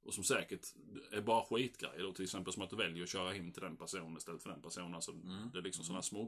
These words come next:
Speaker 1: grejer som
Speaker 2: Mm.
Speaker 1: avgör allting.
Speaker 2: Ja, man går till höger istället för vänster
Speaker 1: Ja.
Speaker 2: just den dagen vid
Speaker 1: Ja,
Speaker 2: den
Speaker 1: visst.
Speaker 2: tidpunkten.
Speaker 1: Ja, visst.
Speaker 2: Ja.
Speaker 1: Men det hade varit jävligt spännande att se vad, ja, vad, vad, som, vad utgången hade blivit.
Speaker 2: Mm.
Speaker 1: Nu har det väl gjorts ett antal filmer på det här ämnet, tror jag.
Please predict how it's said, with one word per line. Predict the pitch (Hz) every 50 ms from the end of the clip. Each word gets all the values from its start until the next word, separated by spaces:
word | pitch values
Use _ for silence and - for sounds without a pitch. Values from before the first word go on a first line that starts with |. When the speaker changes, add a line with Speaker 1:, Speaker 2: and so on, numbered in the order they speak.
| 113 -
Speaker 1:
grejer | - - 104
som | - - 90
Speaker 2:
Mm. | 90 92 98
Speaker 1:
avgör | 92 85 90
allting. | 95 90 - - 87 - - - _
Speaker 2:
Ja, | - 117
man | 113 120 113 107
går | 104
till | 87 104 98
höger | 92 101 95 92 87 87 90 87
istället | 87 87 - 98 90 82 80
för | - 98
vänster | 85 87 82 80 -
Speaker 1:
Ja. | - - 92
Speaker 2:
just | 87 92 104 95 - - -
den | 98 92 87 90
dagen | 85 87 85 85 85 82 78
vid | 85 82
Speaker 1:
Ja, | 78
Speaker 2:
den | 131 165
Speaker 1:
visst. | 220 -
Speaker 2:
tidpunkten. | 185 - - - 90 85 85 107
Speaker 1:
Ja, | 160 165 - -
visst. | 101 139 - - - - - _ _ -
Speaker 2:
Ja. | 85 82 78 - - _ _ -
Speaker 1:
Men | 104 110
det | 117
hade | 127 131
varit | 127 127 -
jävligt | 131 135 151 139 110 107 110 -
spännande | - - 160 175 170 139 104 98 98
att | 95 -
se | - - 113 98 90 82 - - _ _ - - - - -
vad, | - - 147 151 104 78 80 - - -
ja, | - - 165 190 202 196
vad, | 196 180 180 160 - -
vad, | 147 165 160 -
som, | - 143 - 139 131 143
vad | 156 160 170
utgången | 170 - - 135 123 117
hade | 131 127 123
blivit. | 123 127 139 135 - - - - - -
Speaker 2:
Mm. | - 90 90 98 107 131 - _ _ _ _ _
Speaker 1:
Nu | - 98
har | 98 113 104
det | 98
väl | 98 101 98 98
gjorts | 101 104 90 85 82 - - - - - - -
ett | - -
antal | 92 92 90 - 85 82
filmer | - - - 90 87 85 76 73
på | - -
det | 73
här | 73 73
ämnet, | 76 78 73 - -
tror | - 80 78 - -
jag. | - 95 95 98